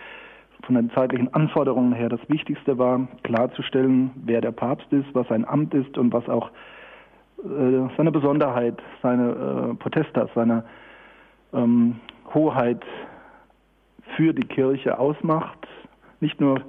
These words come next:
für die Gläubigen, sondern auch gegenüber den anderen Staaten. Es war damals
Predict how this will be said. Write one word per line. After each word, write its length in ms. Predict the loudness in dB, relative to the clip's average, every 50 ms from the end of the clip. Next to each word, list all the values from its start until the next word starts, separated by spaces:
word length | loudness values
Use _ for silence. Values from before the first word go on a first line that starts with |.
| -12 -8
für 120 | -4 -2 -2
die 100 | 0 0
Gläubigen, 440 | 2 2 2 4 2 2 2 0
sondern 260 | 0 2 2 0 0 0
auch 160 | -2 -4 -2
gegenüber 380 | -2 0 0 0 0 0 0
den 240 | 2 2 2 2 2 -2 -8 -18 -20 -20 -20 -20 -20 -20 _ _ _
anderen 540 | 0 2 2 4 2 2 2 0 0 -2 -2
Staaten. 720 | -4 -4 -2 0 2 2 2 0 0 0 0 0 0 -2 -6 -12 _ _ _ _ _ _ _ _ _ _ _ _ _ -20 -18 -6
Es 60 | -2
war 100 | -2 0
damals 340 | 2 2 4 4 4 2 0